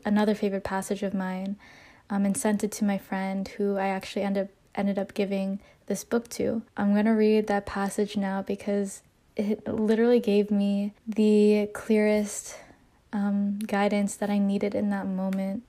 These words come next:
This passage was in context to the artist's life, the poet's life, and it goes, "There is no measuring with time.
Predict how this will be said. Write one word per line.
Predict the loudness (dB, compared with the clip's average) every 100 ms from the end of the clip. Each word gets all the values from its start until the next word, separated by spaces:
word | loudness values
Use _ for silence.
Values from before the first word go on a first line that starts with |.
| -4
This | -4
passage | -2 -4 0 -2 -2
was | -2 0 -2 -4 -12 -20 -20 -20 -20 -6
in | -4
context | -2 -4 -4 -6 -8 -10 -8
to | -2 0 0 -2
the | -2
artist's | -2 0 0 -2 -6 -4
life, | -2 -2 -4 -6 -10 -8
the |
poet's | -4 -2 -2 -4 -6
life, | -4 -4 -8 -20 -20 -20 -20 -20 -20 -20 _ -20 -20 -10 0
and | 2
it | 2
goes, | 2 2 0 -6 -12 -20 -10
"There | 0 4
is | 4 6
no | 8
measuring | 8 8 4 2
with | 2 0
time. | -4 -4 -2 -2 -4